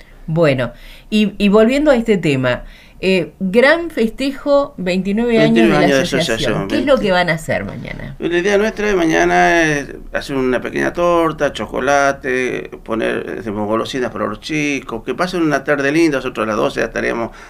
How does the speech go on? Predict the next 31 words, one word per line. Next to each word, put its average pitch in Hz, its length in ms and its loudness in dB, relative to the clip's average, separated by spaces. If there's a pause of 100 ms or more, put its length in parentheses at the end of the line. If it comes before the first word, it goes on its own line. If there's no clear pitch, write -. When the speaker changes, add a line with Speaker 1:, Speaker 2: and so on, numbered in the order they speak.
(100)
Speaker 2:
armando 117 480 -2
ya 117 300 0
el 104 240 -4
festejo 117 720 -6 (640)
de 117 880 -2
los 113 380 -2
viejos 127 560 -2
socios 156 380 -6
que 120 140 -8
tuvieron 127 400 -2
la 127 60 0
idea 135 300 0
de 135 80 0
armar 135 340 0
esta 120 220 -8
asociación. 92 680 -10 (300)
Speaker 1:
Ujú. 180 460 -6
Speaker 2:
Es, 107 420 -4 (260)
la 107 160 -2
idea 123 200 2
de 135 140 2
ellos 131 180 -2
era 131 400 2
tener 131 220 -2
un 131 100 -2
lugar 131 300 0
para 117 180 0
vender, 123 480 -2
porque 104 240 -8
había 110 160 -2
gran, 110 320 -4